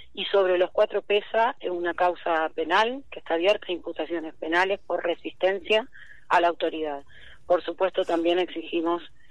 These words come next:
que esa causa burda y falsa se caiga, ¿no? Se desestime, se caiga rápidamente. No solo los vecinos y las vecinas entendemos que fue ilegal y arbitrario, sino que el juez de garantías que presentó los habeas corpus, porque estuvimos en deten-, o sea, estuvimos unas horas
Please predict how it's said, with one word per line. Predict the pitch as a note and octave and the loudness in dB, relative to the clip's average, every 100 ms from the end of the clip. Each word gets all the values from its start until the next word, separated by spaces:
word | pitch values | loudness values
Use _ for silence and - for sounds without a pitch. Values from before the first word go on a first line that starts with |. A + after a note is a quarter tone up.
| - | -10
que | - | -4
esa | E3 D3+ | 0 0
causa | - E3+ E3+ E3+ F3+ E3 | 2 4 4 2 2 2
burda | D#3 F3 E3 D#3+ E3+ D#3 D#3+ | 2 0 0 2 4 4 0
y | D3+ - | -2 0
falsa | F3 F3 E3 E3+ D#3 D3 C#3+ - - - - - | 2 2 0 0 2 0 -2 -10 -18 -18 -14 -2
se | D#3+ | 2
caiga, | F3 E3 D#3 D3 | 4 4 2 0
¿no? | D#3+ F#3 | 0 0
Se | F3+ | 0
desestime, | E3 D3+ D3+ E3+ F3 F3+ | -6 -4 -4 0 2 2
se | E3 | 0
caiga | - D#3+ E3 D#3+ | 2 4 4 4
rápidamente. | D#3+ D#3 D#3+ D#3 F3+ G3 F#3 G3 A#3+ - - - - - - | 2 0 -2 2 2 2 0 -4 -6 -14 -18 -18 -18 -16 0
No | G#3 | 2
solo | G#3 B3 G#3+ | 4 6 6
los | F#3+ F3 | 4 0
vecinos | F3 F#3 F3+ | -4 -4 -4
y | E3+ | -4
las | D#3+ | -4
vecinas | D#3+ - G3 F#3+ F#3 - | -4 -4 -2 0 -2 -4
entendemos | F3 E3 D#3+ E3+ E3+ - | -6 -4 -2 0 0 -2
que | - | -2
fue | D#3+ F3+ F3 | 2 4 4
ilegal | E3 E3 F3+ F3+ E3+ | 4 6 6 4 0
y | E3+ | -2
arbitrario, | E3 D#3+ - E3+ E3+ G3 - - - - - | 0 -2 0 2 2 -4 -10 -18 -18 -18 -4
sino | F3 F3+ | 0 4
que | F3+ | 2
el | E3 | 2
juez | - G3+ G3+ - - - | 2 4 4 -4 -18 -4
de | F3 | 2
garantías | F3 E3+ E3 G3+ F#3+ | 2 2 0 0 0
que | - | -2
presentó | - D#3+ E3 F#3 | -4 -6 0 2
los | F3 F3 | 2 2
habeas | F3 E3 | 2 2
corpus, | - F3+ - - - | 4 2 2 -8 -10
porque | - D#3+ | -10 -10
estuvimos | - E3+ E3 E3 | -6 -2 -2 -4
en | E3 | -4
deten-, | D#3+ D3+ D#3+ D3+ | -4 -4 -6 -6
o | E3 | -4
sea, | D#3+ E3+ D#3+ | 2 2 2
estuvimos | - F3+ F3 - | -2 0 0 0
unas | F3 E3 | 0 2
horas | F#3+ F#3 E3+ | 4 6 4